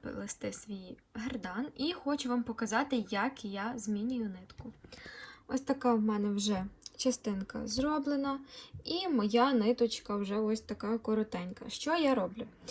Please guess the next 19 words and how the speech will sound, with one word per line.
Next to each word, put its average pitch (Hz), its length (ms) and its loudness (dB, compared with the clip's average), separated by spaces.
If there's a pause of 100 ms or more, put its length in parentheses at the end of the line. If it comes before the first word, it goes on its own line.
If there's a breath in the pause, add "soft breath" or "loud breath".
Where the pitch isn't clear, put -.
(480 loud breath)
Я 269 320 6 (180)
забираю 226 680 4
голку 185 600 -2 (460)
і 392 260 10
залишаю 233 540 6
цю 262 200 2
нитку. - 440 2 (540 soft breath)
Тепер 196 440 0
я 254 160 6
беру 233 340 8 (100)
новеньку 214 640 0
голочку 208 600 -2 (200)
з 302 140 -4
ниткою 311 560 -2 (680 loud breath)
і 508 380 8
на 277 120 4
три 311 280 4
рядочки 220 580 6
назад 254 680 4